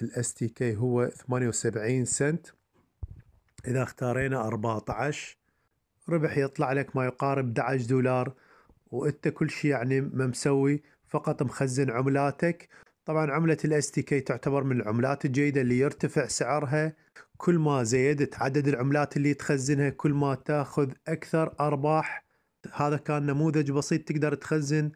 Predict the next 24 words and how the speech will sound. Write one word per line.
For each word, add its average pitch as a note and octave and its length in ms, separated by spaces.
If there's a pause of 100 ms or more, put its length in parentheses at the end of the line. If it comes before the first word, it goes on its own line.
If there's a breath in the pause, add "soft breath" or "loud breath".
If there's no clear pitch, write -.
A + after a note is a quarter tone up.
(360 loud breath)
عملات C#3+ 500
أخرى، F3 260
على C3+ 280
سبيل D3 300
المثال D3 400
سولانا. D3 640 (560 loud breath)
مثل F3+ 200
ما E3 100
تشوفون C#3+ 400
هنا C3 280
محجوز B2+ 500
لمدة B2+ 380 (100)
مية C#3+ 120
وعشرين C3 540
يوم، C3 380
تحصل B2 480
على A#2 340
سبعة A#2+ 360
فاصلة A#2 500
خمسة C3+ 400
بالمية C3 680 (440)
من B2+ 280 (100)
عملة C3 400 (160)
سولانا C3+ 760